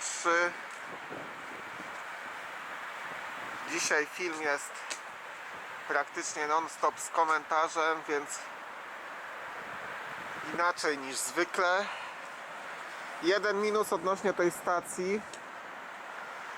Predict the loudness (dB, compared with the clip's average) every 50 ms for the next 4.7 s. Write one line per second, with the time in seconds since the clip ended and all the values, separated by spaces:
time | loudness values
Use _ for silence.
0 | -8 -8 -8 -8 -8 0 2 2 2 4 4 4 6 6 6 4 2 2 4 6
1 | 8 8 8 8 6 4 2 -4 -10 -8 -4 -4 -4 -2 2 2 4 6 6 6
2 | 4 2 -2 -8 -12 -14 -14 -14 -14 -6 0 2 4 4 4 4 2 2 0 0
3 | 2 2 2 2 2 0 -4 -4 0 4 4 4 4 4 0 -2 -2 0 0 -2
4 | -2 -2 -4 0 2 2 2 4 4 2 2 4 4 4